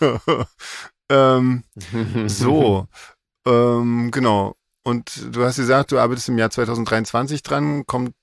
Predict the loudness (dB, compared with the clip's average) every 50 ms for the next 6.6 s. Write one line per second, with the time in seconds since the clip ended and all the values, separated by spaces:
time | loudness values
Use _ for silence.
0 | _ _ _ -4 -2 -2 0 0 -2 -2 -2 -4 -4 -4 -2 -2 -2 0 -2 -2
1 | -2 -4 -4 -6 -6 -6 -6 -6 -6 -2 -2 -2 -2 -2 -6 -10 -14 -14 -10 -10
2 | -10 -10 -12 _ -6 -4 -4 -2 -2 -2 -2 -4 -4 -4 -4 -4 -4 -4 -6 -6
3 | -8 -8 -6 -6 -6 -8 -10 -12 _ -14 -12 -10 -8 -8 -10 -10 -12 -12 -12 -10
4 | -8 -8 -6 -4 -4 -4 -6 -6 -4 -2 -2 0 2 2 0 0 -2 -4 -6 -6
5 | -4 -4 -4 -4 -2 -2 -2 -2 -4 -4 -4 -6 -6 -4 -4 -6 -6 -8 -10 _
6 | _ _ -8 -8 -8 -8 -10 -10 -10 -12 -12